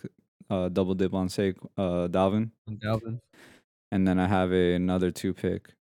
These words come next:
Speaker 1: for Carson
Speaker 2: Double
Speaker 1: Wentz.
Speaker 2: pick on Javonte too, man. We're just
Speaker 1: Yeah.
Speaker 2: the double dip king right now, man.
Speaker 1: Yeah,
Speaker 2: This
Speaker 1: I am. <laughs>
Speaker 2: episode, we're
Speaker 1: I
Speaker 2: gonna
Speaker 1: didn't
Speaker 2: title
Speaker 1: e-,
Speaker 2: this the Double Dippers.
Speaker 1: I didn't even realize it, but, you know, it,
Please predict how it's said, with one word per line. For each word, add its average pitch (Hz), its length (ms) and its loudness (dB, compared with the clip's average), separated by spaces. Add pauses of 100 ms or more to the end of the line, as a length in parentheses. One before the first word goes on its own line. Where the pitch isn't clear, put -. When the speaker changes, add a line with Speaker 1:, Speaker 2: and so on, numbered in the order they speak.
Speaker 1:
for 87 480 -2
Carson 101 320 2
Speaker 2:
Double 95 140 4
Speaker 1:
Wentz. 95 340 0
Speaker 2:
pick 160 80 2
on 139 80 2
Javonte 120 640 -2
too, 143 200 -2
man. 104 240 -6
We're 104 140 -2
just 95 120 4
Speaker 1:
Yeah. 107 60 2
Speaker 2:
the 135 80 2
double 123 300 2
dip 120 240 -4
king 143 220 -2
right 98 200 -6
now, 92 200 -6
man. 95 120 -4
Speaker 1:
Yeah, 131 320 12
Speaker 2:
This 123 40 12
Speaker 1:
I 120 40 12 (120)
am. 143 220 8
<laughs> - 40 6
Speaker 2:
episode, 170 320 6
we're 139 120 -2
Speaker 1:
I 170 100 6
Speaker 2:
gonna 135 160 8
Speaker 1:
didn't 156 180 8
Speaker 2:
title 156 160 6
Speaker 1:
e-, 156 40 4
Speaker 2:
this - 120 -2
the 127 100 -18 (140)
Double 131 140 0
Dippers. 120 420 -2 (260)
Speaker 1:
I 110 120 10
didn't 127 200 8
even 120 140 8
realize 107 540 6
it, 98 200 0
but, 90 280 0 (580)
you 127 100 10
know, 135 180 10
it, 120 80 8